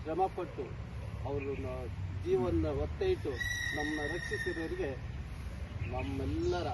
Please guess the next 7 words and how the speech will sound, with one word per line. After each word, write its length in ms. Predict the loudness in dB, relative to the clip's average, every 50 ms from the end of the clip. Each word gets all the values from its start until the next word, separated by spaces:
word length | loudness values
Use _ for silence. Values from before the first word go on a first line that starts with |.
| -2 -2 -2 -2 -2
ನಮ್ಮ 460 | -2 -2 -2 -2 -2 -2 -2 0 0
ಭಾರತ 220 | 0 0 0 -2 -2 -2
ದೇಶದ 300 | 0 -2 -2 -2 -4 -4 -6 -6 -4
ತುಂಬು 340 | -4 -2 -2 0 0 0 0 -2 -2 -4 -6 -6 -4 -4 -4 -4 -4 -4 -4 -6 -6 -6 -6 -6 -6 -4 -4
ಹೃದಯದ 460 | -2 -2 0 2 2 2 2 2 0 -2 -4 -6 -6 -6 -6 -6 -6 -4 -4 -4 -4 -4 -4 -4 -4 -4 -6 -6 -6 -6 -6 -6 -4 -4
ವಂದನೆಗಳನ್ನು 540 | -2 0 0 0 0 0 0 -2 0 -2
ಸಲ್ಲಿಸ್ತಾ 460 | -2 0 2 2 2 2 2 0 0